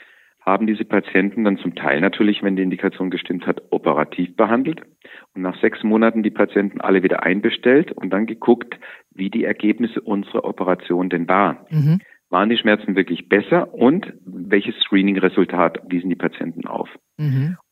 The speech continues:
Speaker 1: Und es kam tatsächlich raus, dass die Patienten, die wahrscheinlich im Screening hoch gepunktet hatten, wahrscheinlich psychischen Stress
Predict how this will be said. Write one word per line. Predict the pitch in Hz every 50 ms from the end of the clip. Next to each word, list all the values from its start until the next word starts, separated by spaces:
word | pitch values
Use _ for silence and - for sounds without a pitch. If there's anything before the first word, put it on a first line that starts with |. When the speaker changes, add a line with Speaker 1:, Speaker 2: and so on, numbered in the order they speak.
| -
Speaker 1:
Und | - 101 95
es | 98 -
kam | - 110 107 95 -
tatsächlich | 107 95 - - - 120 127 151 143 139 131
raus, | 135 143 147 143 -
dass | - 117 110
die | - 131 127
Patienten, | 131 123 113 117 - 113 113 120 127 135 131 117
die | 110 98
wahrscheinlich | 101 95 92 90 - - - 107 104 110 113 127 131 127 - - - - -
im | - - 95 87
Screening | - - - 110 110 117 107 87 85 85 85 - - - - - -
hoch | 120 127 123 -
gepunktet | - - - - 139 139 135 - 135 - -
hatten, | 120 120 - - 107 101 90
wahrscheinlich | 87 85 - - 101 98 98 90 - -
psychischen | - - - 82 85 85 82
Stress | 80 - - 92 101 123 127